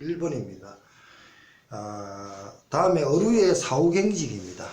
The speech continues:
사후경직. 이 한 문제 가지고도 강의를 끝낼 수도 있을 정도입니다. 사후경직 현상에 옳은 것은 이렇게 되어 있습니다. 어류의, 어, 일생입니다. 일생. 일 번,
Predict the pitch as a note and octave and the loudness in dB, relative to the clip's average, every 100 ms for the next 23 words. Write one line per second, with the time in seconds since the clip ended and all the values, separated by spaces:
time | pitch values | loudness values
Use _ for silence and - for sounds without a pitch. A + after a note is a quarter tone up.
0 | - - - G2 G#2 G#2+ G#2+ - - B2 | -14 -12 -10 -12 -10 -10 -10 -14 -10 -6
1 | B2+ G3 A3+ F3 C#3+ C3+ A#2+ A#2+ C#3+ A2 | -2 0 0 0 -2 -2 -6 -6 -8 -8
2 | G#2 A2 A#2 - C#3 C#3 B2+ - E3 F#3 | -10 -8 -10 -10 -10 -10 -10 -8 -4 -4
3 | - A#2+ - - E3+ E3 - F2+ E2 E2+ | -6 -8 -8 -6 -6 -6 -8 -12 -16 -16
4 | - - - - - - - - - - | -16 -18 -18 -16 -12 -8 -4 -4 -4 -4
5 | - - D3+ F3+ A3+ G#3 D3 B2 C3+ C3+ | -4 0 2 4 4 4 4 2 0 0
6 | C3+ C#3+ D3 B2+ - - - - A2+ G2+ | -2 0 2 2 -2 -2 -4 -6 -12 -14
7 | G2 F#2+ - F#2 - - - - - - | -14 -14 -14 -16 -14 -14 -14 -16 -16 -18
8 | - - - - - - - - - C#3+ | -20 -16 -14 -14 -18 -20 -20 -16 -4 -2
9 | F#3+ G#3 C3+ B2+ C3+ E3 - A#2+ A2 G#2 | 0 2 2 4 2 0 -6 -10 -8 -8
10 | G2+ G2+ G#2+ - - F#3 F3+ F3 F3+ C3+ | -10 -14 -14 -20 -16 -4 -2 -2 -2 -4
11 | - - - - _ - - - G#2+ - | -8 -14 -20 -20 _ -20 -20 -20 -20 -20
12 | _ _ _ - - _ _ _ _ _ | _ _ _ -20 -20 _ _ _ _ _
13 | _ _ _ - - - - F3+ F3+ C3 | _ _ _ -16 -14 -14 -8 -2 2 2
14 | A#2+ - | 0 -4